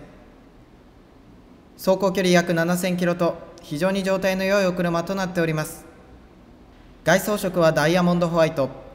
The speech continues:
インテリアはブラックレザーが採用されております。二千十七年にフルモデルチェンジが行われたばかりの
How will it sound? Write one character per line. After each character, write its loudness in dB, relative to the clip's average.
イ -6
ン -4
テ 0
リ 0
ア 4
は 2
ブ -2
ラ 2
ッ -10
ク -6
レ 2
ザ 0
ー 0
が -2
採 -2
用 2
さ -4
れ 0
て -6
お 0
り 0
ま -2
す。 -16
二 -4
千 -2
十 2
七 4
年 -2
に -4
フ -6
ル 0
モ 0
デ 2
ル 0
チ -4
ェ 2
ン 0
ジ -4
が 0
行 -6
わ -2
れ -4
た -4
ば -2
か -4
り -4
の -6